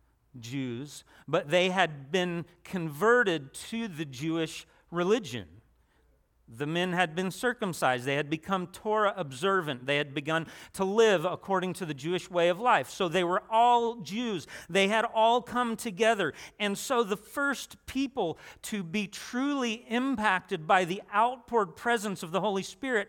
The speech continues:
on the day of Pentecost were who? Who were they? They were Jews. And later on, when we read in Acts chapter two and verse thirty-six,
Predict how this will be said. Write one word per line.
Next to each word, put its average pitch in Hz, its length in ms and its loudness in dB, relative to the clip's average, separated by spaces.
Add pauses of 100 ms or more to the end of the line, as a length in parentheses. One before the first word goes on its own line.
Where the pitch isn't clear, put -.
on 220 300 -2
the 202 60 -4
day 214 180 2
of 196 160 -6
Pentecost 202 640 0
were 170 240 -4 (720)
who? 139 340 -4 (120)
Who 180 160 -6
were 165 180 0
they? 98 220 -8 (1000)
They 165 440 2
were 180 280 0
Jews. 135 960 -6 (420)
And 170 200 0
later 233 400 4
on, 226 360 4
when 190 160 0
we 208 140 -2
read 202 460 -2
in 190 320 -2
Acts 196 340 -2
chapter 185 320 0
two 214 400 -4 (320)
and 180 220 -2
verse 180 400 -2
thirty-six, - 960 -2